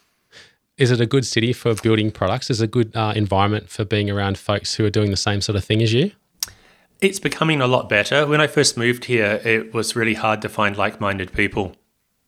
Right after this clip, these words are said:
Speaker 2: A lot of expats or foreigners who move here do so more for the, um, the party life. And
Speaker 1: Yeah.
Speaker 2: I, I struggled for a bit to find people who are a bit more serious about, uh, their career and their businesses. But this has changed.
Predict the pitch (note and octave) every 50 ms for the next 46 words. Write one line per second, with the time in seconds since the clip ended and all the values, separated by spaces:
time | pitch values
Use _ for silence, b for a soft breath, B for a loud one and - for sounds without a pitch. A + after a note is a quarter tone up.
0 | _ _ _ - - B2+ A#2+ C3 D3+ F3 D#3+ B2+ - - D#3+ - - - - B2
1 | A2+ - - - - G#2+ G2 - A#2 A#2 B2+ C3 B2 A2 - - A2+ G#2 G2+ G2
2 | F#2+ - A2 G2+ G2 G2 G2 A#2 B2 - B2+ A#2 G#2+ - - A2 G#2 G2+ G#2 G#2
3 | G2+ G2 - G#2+ G#2 F#2+ G#2 F#2+ F#2 F#2+ F#2 F#2 F#2 F#2+ F2+ F2 F2+ - _ B
4 | B B B B B B B B B - - - - F2+ E2 D#2 - E2 E2+ F2+
5 | F2+ G2 G2 F2+ - - - - - G2 G#2 G#2 G2+ G2+ G2 F#2 - B B B
6 | B G2+ F2+ D#2+ - b b b b B2 B2 C3 B2 C3+ - - - C#3+ C#3+ C#3+
7 | D3 C3+ - - A2 G2+ - A2 G2+ - - G#2+ - A2 G#2 G#2 F#2 - G#2 G2
8 | G2+ F#2+ F#2 G#2 G2+ F#2+ F#2+ A#2 A2+ G#2+ G#2 F#2+ - - A2 G#2+ A2 G#2+ G2+ F#2
9 | - - F#2 - G2 F#2+ G2 - - - - - G#2 F#2+ F#2 F#2 G#2+ G2 F#2 -
10 | - - G#2 A2 A2+ A2+ G2+ F#2 F#2 F#2 - - G2+ G2 F#2+ F#2+ F#2 F#2+ C3 A#2+
11 | - A2+ G#2 - - G2+ - - - b b b b b b b b b - A2
12 | A2 A#2 C#3+ - - C3 A2+ - - - G#2 F#2+ G2 G2 G2 F#2+ - - - -